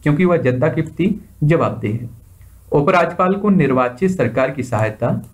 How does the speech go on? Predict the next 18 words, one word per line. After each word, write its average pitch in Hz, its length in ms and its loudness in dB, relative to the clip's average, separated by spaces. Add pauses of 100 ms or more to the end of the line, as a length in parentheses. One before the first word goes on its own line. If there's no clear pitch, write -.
(160)
और 117 60 0
सलाह 123 320 2
के 147 140 -2
अनुसार 151 460 0 (240)
करना 110 280 0
चाहिए। - 380 -8 (380)
आप 110 240 0
कह 151 100 2
सकते 185 280 -2
हैं 190 140 0
कि 190 60 0
ये 120 600 2
जो 117 120 2
सर्वोच्च 123 360 0
न्यायालय 147 240 0
का 160 100 -2
निर्णय 147 280 0
है 175 180 -2